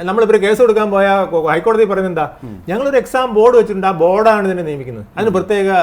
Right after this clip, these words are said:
Speaker 1: ഇന്റർവ്യൂ ഉണ്ട്, ടെസ്റ്റ് ഉണ്ട്."
Speaker 2: ഉം.
Speaker 1: അപ്പൊ ഇതിലെ നൂലാമാലകൾ, കള്ളക്കളികളും എല്ലാവർക്കും അറിയാം.
Speaker 2: അല്ല, ഇപ്പൊ അതിനു വേണ്ടിയിട്ട് പ്രത്യേക സംവിധാനങ്ങൾ ആയി കഴിഞ്ഞു,
Speaker 1: ആ.
Speaker 2: ചാനലൈസ് ചെയ്ത് കഴിഞ്ഞു.
Speaker 1: ആ.
Speaker 2: ഇനിയെങ്കിലും ഒരുപക്ഷെ പണ്ടത്തെ പോലത്തെ
Speaker 1: അല്ല,
Speaker 2: കാര്യങ്ങൾ
Speaker 1: ഇപ്പൊ
Speaker 2: നടക്കണമെന്ന്
Speaker 1: കുറെ, കുറെ വ്യത്യാസമുണ്ട് കേട്ടോ.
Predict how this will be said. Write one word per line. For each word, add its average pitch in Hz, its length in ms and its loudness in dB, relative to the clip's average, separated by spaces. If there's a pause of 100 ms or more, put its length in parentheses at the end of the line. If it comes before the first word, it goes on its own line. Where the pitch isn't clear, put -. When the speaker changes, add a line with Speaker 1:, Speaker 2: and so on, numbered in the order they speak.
Speaker 1:
ഇന്റർവ്യൂ 160 500 -4
ഉണ്ട്, 156 220 -8
ടെസ്റ്റ് 147 260 -4
ഉണ്ട്." 151 160 -4
Speaker 2:
ഉം. 120 460 -10
Speaker 1:
അപ്പൊ 185 140 -2
ഇതിലെ 247 320 4
നൂലാമാലകൾ, 208 800 0
കള്ളക്കളികളും 175 760 -4 (120)
എല്ലാവർക്കും 170 420 -4
അറിയാം. 120 280 -8
Speaker 2:
അല്ല, 131 100 -6
ഇപ്പൊ 120 160 -4
അതിനു 131 200 0
വേണ്ടിയിട്ട് 170 280 -2
പ്രത്യേക 170 260 -4
സംവിധാനങ്ങൾ 175 540 -4
ആയി 160 140 0
കഴിഞ്ഞു, 147 260 -4
Speaker 1:
ആ. 113 40 -8
Speaker 2:
ചാനലൈസ് 190 400 0
ചെയ്ത് 208 160 2
കഴിഞ്ഞു. 160 200 0
Speaker 1:
ആ. 151 40 0
Speaker 2:
ഇനിയെങ്കിലും 208 400 2
ഒരുപക്ഷെ 190 300 2
പണ്ടത്തെ 180 300 -2
പോലത്തെ 180 220 -6
Speaker 1:
അല്ല, 175 100 -2
Speaker 2:
കാര്യങ്ങൾ 190 180 2
Speaker 1:
ഇപ്പൊ 185 120 4
Speaker 2:
നടക്കണമെന്ന് 180 320 2
Speaker 1:
കുറെ, 202 100 4
കുറെ 202 200 4
വ്യത്യാസമുണ്ട് 226 440 4
കേട്ടോ. 101 220 -4